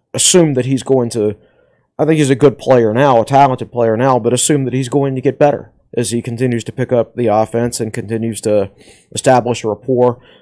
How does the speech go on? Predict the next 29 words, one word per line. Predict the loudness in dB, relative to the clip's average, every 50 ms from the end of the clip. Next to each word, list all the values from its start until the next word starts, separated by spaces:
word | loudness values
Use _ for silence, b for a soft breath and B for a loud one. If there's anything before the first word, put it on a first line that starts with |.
| b b
with | -4 -4 -2 -2 -2
the | -2 0
wide | 2 2 2 2 2
receivers. | -2 -4 -2 -2 -2 -2 0 -2 -2 -2 -4 -8 -10 -8
Uh, | -6 -4 -2 -2 -4 -4 -8 -8 -8
it, | -6 -2 -2
it | 0 2
just | 2 0 0 2
seems | 0 0 0 0 0 0
like | 0 0 0
the | 0 0
right | 2 2 2 2 0
thing | -4 -6 -6 -4
to | -2 0
do. | 2 4 4
I | 4 6
think | 4 4 2
it's | 2 2
the | 2 4
right | 6 6 6 4 2
short-term | -2 -2 0 0 0 -2 -4 _ -20 -20 -20 -20 -8 0 0 2 4
decision | 4 2 2 2 0 0 0 -2 -4 -8 _ _ 0
and | 2 4 4 4 2
the | 0
right | 0 -2 -4 -8 -12
long-term | -14 -14 -14 -14 -16 -18 -18 -18 -18 -20
decision | -18 -16 -16 -16 -16 -16 -20 -20 _
for | -20
Tech. | -20 -18 -20 -20 -20 _